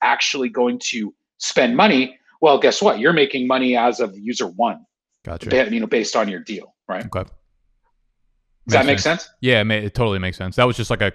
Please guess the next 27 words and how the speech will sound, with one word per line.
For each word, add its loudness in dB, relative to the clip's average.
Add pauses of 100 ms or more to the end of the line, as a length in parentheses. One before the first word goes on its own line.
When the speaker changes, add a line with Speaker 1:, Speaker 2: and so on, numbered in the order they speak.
(160)
Speaker 2:
a -10
curious -4 (100)
question -6
from, -10
from -10
my -4
side. -6 (500)
Makes -10
sense. -4
Speaker 1:
Yeah, 8
I'm 0
trying 4
to 4
think 0
of 4
a, 2 (140)
a -4
good -2
B -6
two -4
B -8
ex-, -8
well, 8
I 6
mean, 2
a 0
good, -4